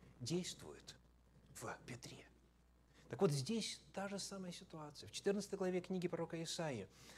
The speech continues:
мы узнаем, что чаяния, устремления и действия царей вавилонских, они совпадали с чаями-, с чаяниями, устремлениями и действиями сатаны. И поэтому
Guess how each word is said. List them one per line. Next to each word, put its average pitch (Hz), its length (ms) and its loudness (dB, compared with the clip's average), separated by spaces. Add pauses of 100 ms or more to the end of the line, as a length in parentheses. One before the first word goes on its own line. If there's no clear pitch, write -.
(100)
мы 139 140 2
узнаем, 156 500 8 (300)
что 139 520 6 (220)
чаяния, 185 580 6
устремления 165 680 4
и 175 100 4
действия 165 460 6
царей 160 340 4
вавилонских, 151 800 4 (320)
они 160 760 4 (840)
совпадали 135 1000 2 (480)
с - 80 -4
чаями-, 143 800 4 (100)
с - 60 -10
чаяниями, 165 580 4
устремлениями 123 920 2
и 113 80 -4
действиями 135 420 0
сатаны. 139 580 -6 (1300)
И 123 60 -4
поэтому 156 460 6